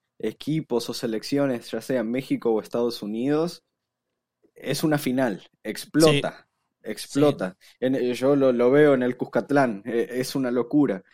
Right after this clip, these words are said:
Speaker 1: Y seguro en Costa Rica no va a ser una excep-, no va a ser la excepción. Entonces, eh, va a ser muy complicada esa primera rueda. Y luego si pasamos, creo que nos toca Vancouver o Real
Speaker 2: Vancouver.
Speaker 1: España.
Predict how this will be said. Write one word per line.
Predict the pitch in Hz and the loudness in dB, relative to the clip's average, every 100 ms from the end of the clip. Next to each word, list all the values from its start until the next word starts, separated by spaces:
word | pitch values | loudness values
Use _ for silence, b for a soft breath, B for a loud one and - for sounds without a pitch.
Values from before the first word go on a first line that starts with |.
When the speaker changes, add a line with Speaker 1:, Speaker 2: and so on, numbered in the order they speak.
| _ | _
Speaker 1:
Y | - 127 | -4 -4
seguro | 123 131 135 160 | -2 0 4 6
en | 156 | 4
Costa | 123 135 139 | 2 -2 -2
Rica | 131 156 156 | 0 0 2
no | 147 139 | 2 2
va | 131 | -2
a | |
ser | - 131 | -2 -2
una | 123 107 | -2 -6
excep-, | - 107 - | -8 -10 -10
no | - 120 | -8 -6
va | |
a | 123 | -4
ser | - 120 104 | -2 -2 -2
la | 104 | -6
excepción. | 107 - 95 - 101 95 | -6 -8 -10 -8 -8 -8
Entonces, | 101 120 117 120 110 B B B B B _ _ - | -6 -6 -6 -6 -8 B B B B B _ _ -4
eh, | 120 110 107 107 127 | 0 0 -2 -4 0
va | 156 | 2
a | |
ser | 214 | 2
muy | 190 220 | 4 2
complicada | 240 196 147 151 202 | 2 0 2 4 4
esa | 208 143 | 2 0
primera | 127 127 123 117 | -2 0 0 0
rueda. | 120 110 92 - _ _ | 0 -2 -2 -8 _ _
Y | - | -2
luego | 123 165 170 | 4 6 6
si | - | 0
pasamos, | 151 - - 165 180 156 | -2 -4 0 2 2 2
creo | 151 135 | 2 2
que | 135 | 0
nos | 120 117 | -2 0
toca | 160 139 | 0 2
Vancouver | 127 120 120 160 147 | 0 -2 2 6 6
o | 117 | 4
Real | 123 | 2
Speaker 2:
Vancouver. | 113 208 147 | 6 6 6
Speaker 1:
España. | 135 165 175 120 104 | 4 2 2 0 -4